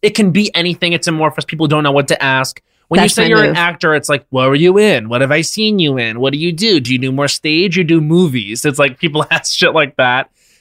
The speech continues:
Speaker 1: So with, with a couple like that who are clearly planted there,
Speaker 2: <laughs>
Speaker 1: I think, I think if I'm reading their energy and I'm seeing the coffee and I'm seeing the matzo ball soup, honestly, with the way you've described them, I think I'm half engaging.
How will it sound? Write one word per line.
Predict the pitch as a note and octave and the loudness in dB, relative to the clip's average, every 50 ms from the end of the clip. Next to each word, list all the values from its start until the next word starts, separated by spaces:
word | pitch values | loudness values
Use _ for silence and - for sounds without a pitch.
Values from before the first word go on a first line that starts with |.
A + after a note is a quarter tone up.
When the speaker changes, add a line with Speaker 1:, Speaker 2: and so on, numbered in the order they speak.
| _ | _
Speaker 1:
So | - - - G#3+ G3+ G3 F#3+ F#3 - _ _ _ _ - | -6 0 2 2 2 2 2 0 -4 _ _ _ _ 0
with, | E3+ G3 G#3+ F#3 G3+ E3+ - | 0 0 2 0 -2 -4 0
with | G#3 G#3+ G3+ | 0 2 0
a | G#3+ | 0
couple | - - - C4 C4+ C4+ C#4 C4 A#3 | -2 0 -2 -2 0 0 0 2 2
like | G3 E3+ D#3+ - - | 2 2 0 -2 -2
that | - F3+ E3+ D#3 D3 C#3 | -2 0 0 0 0 -2
who | D3 D#3+ | 0 0
are | D3 C#3+ | 0 0
clearly | - - - - G3+ F#3 D#3+ D#3 C#3+ | -2 -4 -2 0 0 0 2 0 -2
planted | - - - D#3+ D3 D3 D3+ D3 - D3 C3 A#2 G2+ | -4 -4 -2 0 0 0 0 -2 -2 -2 -2 -2 -2
there, | G#2+ G#2 G2+ G2 G2+ G2+ G2+ - - - F4 F4 | -2 -2 0 0 0 0 0 0 0 0 -2 -2
Speaker 2:
<laughs> | - - B4+ A#4+ - - | -2 -2 -2 -2 0 0
Speaker 1:
I | F3+ F3+ - A#3 | 2 2 2 0
think, | A3+ - - A3 G#3 A#3 F3 - B3 G3 | 0 0 0 2 2 2 2 2 0 2
I | F#3 G3+ A3+ | 2 0 0
think | A3 - B3 B3 A3+ - - | 0 0 -2 -2 -2 -2 -2
if | F3+ F3+ F3 | -2 0 0
I'm | G#3+ G#3 F#3+ | 0 0 2
reading | F#3 F#3+ G#3 A#3 B3+ C4 | 2 2 2 2 2 2
their | A3+ A3 G#3+ | 2 2 2
energy | F#3 F#3 F#3 F#3 E3 C#3+ D#3+ E3 | 2 2 2 0 0 0 0 0
and | D#3 D3 | 2 2
I'm | C#3+ | 0
seeing | C#3+ - - E3+ E3 | -2 -4 -4 -2 -2
the | D#3+ | -2
coffee | D3+ - E3 D#3+ D#3 D3 D#3 D3+ | -2 -2 -2 -2 0 0 0 0
and | C#3+ C#3 | 0 0
I'm | C3+ | -2
seeing | C3 - D3+ C#3+ | -4 -4 -4 -2
the | C#3 | -2
matzo | C3+ C3 C3 B2+ B2 C#3+ B2 | -2 0 0 -2 -2 -2 0
ball | B2+ A#2+ A#2 | 0 0 0
soup, | - - - C3 A#2+ A2+ A2 G#2 - - - _ _ _ - _ | 0 -2 -2 -2 0 0 -2 -4 -6 -8 -16 _ _ _ -12 _
honestly, | - E3 D#3+ E3+ F#3 G#3+ G3+ - - A#3 A#3 A3+ | 0 2 2 2 2 0 -2 0 0 0 0 2
with | F#3+ F#3+ F3+ | 2 0 0
the | - | 0
way | D#3+ E3 E3+ | 0 2 2
you've | F3+ F#3 E3+ | 2 0 -2
described | F3+ F3 - - D#3 D3 D3+ D3+ D3 | -4 -6 -4 0 0 2 2 0 0
them, | F3+ F3 - - | -2 -2 -2 -2
I | D3 D3 | -2 -2
think | - - G3+ F3 F#3 | -2 -2 -2 0 0
I'm | E3+ C#3+ | -2 -2
half | B2+ - C#3 C3 B2 A#2+ - - | -2 -4 -2 -2 -2 -2 -4 -6
engaging. | A2 A2 G#2 G#2 G2+ G2 F2+ E2+ - F2 D2 D2 - | -8 -6 -6 -8 -8 -8 -8 -8 -8 -8 -8 -10 -12